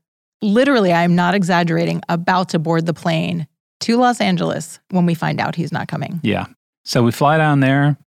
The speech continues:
Speaker 2: and we're still holding on to hope, a little rattled, but it's gonna be okay.
Speaker 1: We
Speaker 2: And
Speaker 1: worked so hard on this. How could we fail?
Speaker 2: So it was you and me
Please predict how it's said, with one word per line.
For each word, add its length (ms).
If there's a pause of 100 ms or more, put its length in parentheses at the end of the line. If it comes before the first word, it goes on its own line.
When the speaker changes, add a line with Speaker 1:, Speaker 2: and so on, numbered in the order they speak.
(240)
Speaker 2:
and 120
we're 120
still 220
holding 300
on 180
to 80
hope, 280
a 40
little 240
rattled, 420
but 120
it's 160
gonna 220
be 200
okay. 600 (560)
Speaker 1:
We 80
Speaker 2:
And 120
Speaker 1:
worked 180
so 200
hard 220
on 120
this. 160
How 180
could 180
we 120
fail? 500 (240)
Speaker 2:
So 200
it 100
was 260
you 460
and 280
me 460